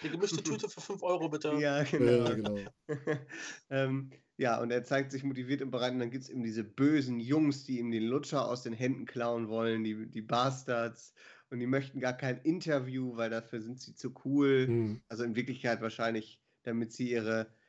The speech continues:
Speaker 2: ihre Streitigkeiten nicht noch weiter vor Publikum ausstra-, austragen. Ähm,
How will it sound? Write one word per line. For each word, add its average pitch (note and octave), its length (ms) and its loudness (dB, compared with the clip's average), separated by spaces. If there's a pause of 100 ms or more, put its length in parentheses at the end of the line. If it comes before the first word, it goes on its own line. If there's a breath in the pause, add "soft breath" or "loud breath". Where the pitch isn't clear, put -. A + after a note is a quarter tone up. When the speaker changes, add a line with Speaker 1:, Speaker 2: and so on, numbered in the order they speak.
(120 soft breath)
Speaker 2:
ihre A#2+ 160 -2
Streitigkeiten B2+ 640 0
nicht A#2+ 160 -6
noch D3 180 -2
weiter C3+ 260 2
vor C3 180 -4
Publikum B2+ 420 -6
ausstra-, A#2 520 -4
austragen. A2+ 680 0 (440 soft breath)
Ähm, A#2+ 440 0